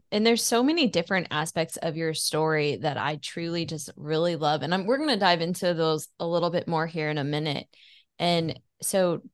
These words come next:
we appreciate your honesty, Pastor Gabriel, of just, like, your own struggles of this journey,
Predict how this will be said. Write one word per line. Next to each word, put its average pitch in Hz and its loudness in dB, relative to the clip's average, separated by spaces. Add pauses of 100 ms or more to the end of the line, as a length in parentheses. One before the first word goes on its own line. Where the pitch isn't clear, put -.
(140)
we 208 2
appreciate 254 0
your - -2
honesty, 175 0
Pastor 156 -4
Gabriel, 165 2
of 160 -2
just, 170 -4
like, 160 0
your 175 0
own 175 0
struggles 170 2
of 180 4
this 185 2
journey, 165 0